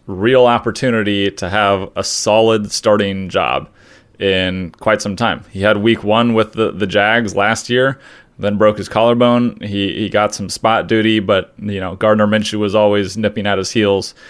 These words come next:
And I think now, like, the team is his. He just let it come back. Um, the Bears got a little bit of mojo going,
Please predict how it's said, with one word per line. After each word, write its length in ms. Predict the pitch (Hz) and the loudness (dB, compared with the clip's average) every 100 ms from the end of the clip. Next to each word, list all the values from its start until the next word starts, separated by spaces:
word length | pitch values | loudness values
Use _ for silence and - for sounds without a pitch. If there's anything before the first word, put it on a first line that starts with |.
| - - | -20 -14
And 80 | - | -6
I 60 | 95 | -4
think 180 | 117 104 | -2 0
now, 380 | 110 117 113 | 2 2 4
like, 220 | 110 104 - | 4 2 0
the 100 | 104 | -4
team 320 | - 120 113 | 0 0 0
is 100 | - | -4
his. 280 | - 67 - | -8 -8 -12
He 180 | - 101 | -8 0
just 220 | 120 127 | 0 2
let 100 | 117 | 2
it 100 | - | 2
come 220 | 113 107 | -2 0
back. 400 | 107 104 98 - - - - - | 2 2 0 -6 -20 -20 -20 -12
Um, 360 | 92 95 95 | -6 -4 -4
the 120 | 92 101 | -6 -2
Bears 300 | 107 110 101 | 2 2 2
got 160 | 110 | 2
a 40 | 107 | 4
little 160 | 117 | 2
bit 160 | 107 117 | 4 2
of 80 | 104 | 4
mojo 440 | 113 110 113 107 | 0 2 2 2
going, 440 | 107 107 104 104 | 2 2 2 -2